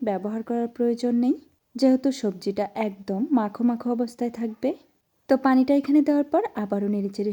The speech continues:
সব কিছু মিক্স করে দিয়ে এই পর্যায়ে এখানে অ্যাড করে দিলাম হাফ চামচ পরিমাণ ধনিয়ার গুঁড়ো। এরপর নেড়েচেড়ে এই সবজিটাকে ঢাকনা দিয়ে ঢেকে দুই মিনিটের মতো জাল করে নিব। আর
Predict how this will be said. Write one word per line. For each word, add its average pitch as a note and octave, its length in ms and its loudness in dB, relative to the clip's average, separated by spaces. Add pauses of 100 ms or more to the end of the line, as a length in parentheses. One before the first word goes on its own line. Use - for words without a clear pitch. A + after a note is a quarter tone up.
সব G3+ 200 -4
কিছু G3+ 240 -6
মিক্স G3+ 320 -4
করে B3 180 2 (100)
দিয়ে C4 220 4 (260)
এই B3+ 140 0
পর্যায়ে C4+ 300 2
এখানে C#4 280 2
অ্যাড G3+ 180 -6 (100)
করে G3 140 -2
দিলাম G3+ 260 -2 (100)
হাফ A#3+ 180 -4
চামচ C4 320 0
পরিমাণ C4 400 2 (100)
ধনিয়ার G3 320 -4
গুঁড়ো। G3+ 300 -6 (680)
এরপর D#4+ 380 2
নেড়েচেড়ে G3+ 460 0 (140)
এই C4 140 2 (100)
সবজিটাকে G3 540 -4
ঢাকনা F#3+ 380 -8
দিয়ে G3+ 220 -4
ঢেকে G3+ 360 -4 (140)
দুই A3+ 160 0
মিনিটের B3 360 0
মতো B3+ 300 0 (240)
জাল F#3+ 220 -2
করে G3 200 -2
নিব। G3 260 -2 (640)
আর C4+ 160 4